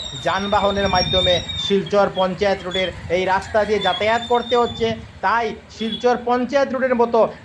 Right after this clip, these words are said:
এত গুরুত্বপূর্ণ রাস্তার এই রকম বেহাল দুর্দশা খুব দুঃখজনক, খুব লজ্জাজনক বিষয়। আমি সমস্ত খবরাখবর গ্রাউন্ড জিরো থেকে তুলে ধরার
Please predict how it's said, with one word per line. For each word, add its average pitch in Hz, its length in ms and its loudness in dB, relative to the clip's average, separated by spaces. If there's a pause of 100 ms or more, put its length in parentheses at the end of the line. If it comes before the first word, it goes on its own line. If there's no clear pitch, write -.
এত 196 100 0 (220)
গুরুত্বপূর্ণ 233 680 0
রাস্তার 202 460 0 (280)
এই 214 120 2
রকম 202 280 2 (140)
বেহাল 208 280 2 (140)
দুর্দশা 190 440 0 (300)
খুব 233 200 4 (140)
দুঃখজনক, 160 640 0 (240)
খুব 233 180 6 (160)
লজ্জাজনক 175 560 2 (120)
বিষয়। 135 260 -2 (200)
আমি 151 220 0 (140)
সমস্ত 226 360 2 (160)
খবরাখবর 180 720 2 (320)
গ্রাউন্ড 180 380 0 (120)
জিরো 190 200 0
থেকে 175 240 -2
তুলে 165 300 0
ধরার 165 200 2